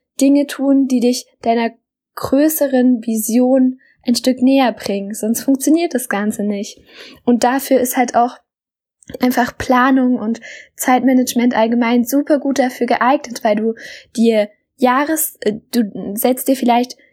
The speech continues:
eine zehn-Jahres-Vision. Also wo möchtest du in zehn Jahren stehen? Dann leitest du daraus deine Jahresziele ab. Dann machst du Monatsziele oder Quartalsziele, dann die Monatsziele, dann vielleicht Wochenziele.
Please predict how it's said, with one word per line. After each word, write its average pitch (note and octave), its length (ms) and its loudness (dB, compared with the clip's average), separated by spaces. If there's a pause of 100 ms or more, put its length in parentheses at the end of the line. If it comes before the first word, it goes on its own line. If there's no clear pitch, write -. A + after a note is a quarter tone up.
(100)
eine A#3 180 2
zehn-Jahres-Vision. G#3+ 1300 0
Also A3 240 -2
wo C4 120 4
möchtest B3 460 0
du B3 180 2 (260)
in A#3 120 2
zehn A#3+ 280 2
Jahren G#3+ 320 -2
stehen? G3 480 -6 (100)
Dann C4+ 360 2 (720)
leitest B3 420 0
du A#3 40 -2
daraus B3+ 500 0
deine A#3+ 200 2
Jahresziele A#3 840 -2
ab. - 260 -6 (320)
Dann B3 200 2
machst B3 340 0
du A#3+ 40 4
Monatsziele A#3+ 880 2
oder A3+ 160 -2
Quartalsziele, B3+ 960 -4
dann B3 240 4
die B3+ 100 6
Monatsziele, A3+ 800 0 (280)
dann C4+ 240 2
vielleicht C4 460 -2
Wochenziele. A#3+ 760 0